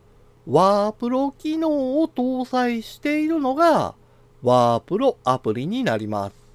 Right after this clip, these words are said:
もちろん、ワープロアプリをテキストエディターとして使用することはできるんですが、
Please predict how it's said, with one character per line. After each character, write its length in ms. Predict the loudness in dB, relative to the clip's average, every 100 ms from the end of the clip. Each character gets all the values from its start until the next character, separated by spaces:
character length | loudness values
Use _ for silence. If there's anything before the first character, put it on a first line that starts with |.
| _ _ _ _ _ _ _ _ _
も 140 | -4 -2
ち 140 | 0
ろ 220 | 0 0
ん、 60 | -4 _ _ _
ワ 380 | 0 4 4 2
ー 20 |
プ 180 | -2 -4
ロ 240 | -4 -4 -2
ア 140 | -2
プ 160 | -2 -4
リ 160 | 0
を 320 | 2 2 2 -6 _ _ -6
テ 160 | -6
キ 220 | -4 -4 -4
ス 180 | -6
ト 220 | -6 -4 -4
エ 120 | -6
デ 120 | -6
ィ 80 | -8
タ 280 | -4 -4 -4
ー 20 |
と 160 | -8 -14
し 140 | -14
て 160 | -12 -10
使 220 | -8 -4
用 300 | -2 -2 -4
す 160 | -6
る 120 | -8 -6
こ 160 | -8
と 160 | -6 -6
は 120 | -4
で 160 | -6 -8
き 160 | -6
る 140 | -4 -4
ん 100 | -6
で 120 | -8
す 120 | -4
が、 420 | 0 2 0 -6